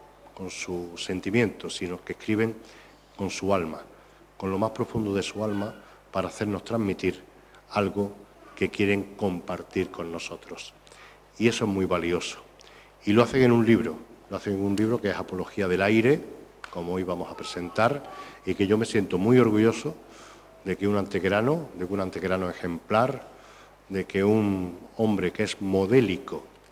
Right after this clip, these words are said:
en muchísimos aspectos de la vida, también se atreva,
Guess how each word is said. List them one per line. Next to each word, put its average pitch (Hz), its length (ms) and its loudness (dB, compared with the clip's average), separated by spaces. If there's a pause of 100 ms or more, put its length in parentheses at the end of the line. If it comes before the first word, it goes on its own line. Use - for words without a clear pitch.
(140)
en 87 180 -8
muchísimos 85 960 -8 (320)
aspectos - 540 -6
de 90 80 2
la 87 80 2
vida, 101 280 2 (380)
también 98 380 2
se 104 120 -4
atreva, 104 380 2